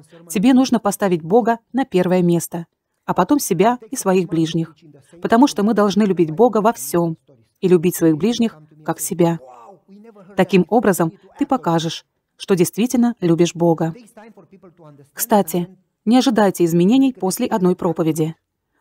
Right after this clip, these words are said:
На это потребуется несколько месяцев. Часто я проповедовал на одну и ту же тему с разными библейскими стихами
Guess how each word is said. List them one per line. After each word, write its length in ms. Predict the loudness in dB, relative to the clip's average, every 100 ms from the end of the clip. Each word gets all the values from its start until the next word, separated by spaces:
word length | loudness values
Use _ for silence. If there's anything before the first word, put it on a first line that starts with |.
| 0
На 160 | 0 4
это 220 | 2 2
потребуется 680 | -2 0 0 0 -2 -4 -4
несколько 460 | -2 -2 -4 -6 0
месяцев. 560 | 0 0 -4 -8 -10 -16 -20 -20 -20 -20 -20 _
Часто 300 | 4 4 4
я 140 | 0
проповедовал 640 | -2 -4 -2 0 -2 -2 -4
на 160 | -2 0
одну 200 | 2 2
и 40 |
ту 140 | 2 -2
же 100 | -2
тему 560 | 0 2 2 0 -10 -18
с 120 | -2
разными 360 | 2 4 2 0
библейскими 540 | 0 0 0 -2 -6
стихами 640 | -6 -8 -2 -2 0 -4